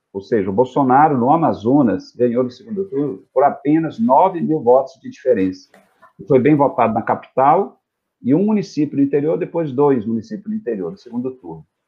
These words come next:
Os demais, deu Haddad. Sem Haddad nunca ter pisado lá, a maioria nem, nem conhecia Haddad. Mas com Lula, Lula ia ganhar disparado,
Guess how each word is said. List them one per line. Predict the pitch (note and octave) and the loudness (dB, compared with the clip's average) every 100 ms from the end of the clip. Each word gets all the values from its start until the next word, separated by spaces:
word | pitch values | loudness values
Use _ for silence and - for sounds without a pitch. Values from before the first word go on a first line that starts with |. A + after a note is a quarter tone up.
| _ _ | _ _
Os | E3+ F3 | -4 2
demais, | E3 D3+ E3+ D3+ G2+ - - _ _ - | 4 6 6 4 2 -4 -20 _ _ -4
deu | G#2 D3+ | 4 4
Haddad. | F3+ B2 A#2 A2+ F#2+ - - _ | 4 4 2 2 -2 -12 -20 _
Sem | _ D#3 | _ -4
Haddad | D3+ D#3 D#3 | -2 -2 -2
nunca | G3 G#3 | -6 -6
ter | - | -6
pisado | - E3 C#3+ C3+ A#2+ | -4 -4 -2 0 0
lá, | C3+ | 0
a | D3 | 0
maioria | D3 C#3 C#3+ | 0 2 2
nem, | F3 G3 _ - | 0 -4 _ -12
nem | F#3 | -6
conhecia | G3 E3+ - E3+ | -6 -4 0 0
Haddad. | A2+ F#2+ F#2+ F#2+ _ _ _ _ _ - | 0 -2 -4 -10 _ _ _ _ _ -8
Mas | G3 | -8
com | - A3 | -2 0
Lula, | F#3 G#3+ G3 C3 | 4 4 4 4
Lula | D3+ G3+ G#3 | 4 2 2
ia | G3+ | 0
ganhar | F3 E3 F3 | 0 0 0
disparado, | E3+ G3+ - G3+ F#3 B2 B2+ G2 E2 | -2 -6 -6 -4 0 2 0 -2 -12